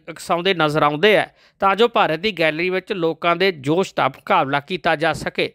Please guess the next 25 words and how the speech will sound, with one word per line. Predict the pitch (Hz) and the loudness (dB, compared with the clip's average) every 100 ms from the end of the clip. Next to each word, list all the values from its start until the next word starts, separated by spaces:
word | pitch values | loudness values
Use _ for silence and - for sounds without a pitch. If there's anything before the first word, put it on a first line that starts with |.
| _ - _ | _ -20 _
ਪਰ | 202 202 | 0 2
ਭਾਰਤੀ | - 165 147 240 226 | 2 2 2 -4 -2
ਲੋਕਾਂ | 185 - 165 | -2 -2 -2
ਦਾ | 156 | -2
ਜੋਸ਼ | 139 180 196 - | -2 -2 -2 -2
ਹੇਠ | 180 185 202 | -2 0 0
ਪਾਕਿਸਤਾਨੀ | 220 - 170 - - 185 190 | 0 0 -2 -4 -2 0 0
ਆਵਾਮ | 185 143 143 165 202 | 0 2 4 2 0
ਤੇ | - 156 | -4 -2
ਰੇਂਜਰਸ | 151 160 165 190 | 0 -2 -2 -2
ਦੀ | 160 214 | -2 -10
ਪਰੇਡ | 202 165 165 190 180 147 - - _ 165 | -12 -4 0 0 2 2 0 -10 _ 0
ਦੀ | 214 | 2
ਆਵਾਜ਼ | 180 156 165 185 | 4 4 2 0
ਦਬ | 139 160 165 | -4 -6 -6
ਕੇ | - 196 | -6 -2
ਰਹਿ | 170 | -2
ਜਾਂਦੀ | 156 143 139 190 | -2 -6 -6 -6
ਹੈ। | 147 - _ _ _ - | -6 -8 _ _ _ -8
ਪਿਛਲੇ | 247 285 285 | 0 2 2
ਕੁਝ | 285 262 | 0 -8
ਸਮੇਂ | - 190 175 | -4 -2 -2
ਤੋਂ | 220 | -2
ਪਾਕਿਸਤਾਨ | 220 180 170 175 - 170 156 | -2 -2 -2 -4 0 0 2
ਵੱਲੋਂ | 156 180 214 | 0 2 0